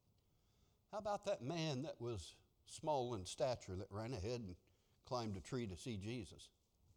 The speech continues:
"Zacchaeus, come down. I'm gonna have lunch at your house today."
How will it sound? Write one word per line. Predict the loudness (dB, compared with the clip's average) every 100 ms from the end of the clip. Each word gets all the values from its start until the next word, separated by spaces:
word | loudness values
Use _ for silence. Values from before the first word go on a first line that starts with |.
| -20 -20 -20 -20 -20 _ -20 -20 _ -2
"Zacchaeus, | 0 0 2 2 0 -2 -12 -20 _ _ -16 -16 -16 -20 -20 -20 -14
come | -6 2
down. | 4 4 0 -8 -18 -20 _ _ -20 -20 -20 _ _ _ -14
I'm | -4
gonna | 4 6
have | 6
lunch | 4 2 0
at | 0
your | 2
house | 2 0 -4
today." | -8 -8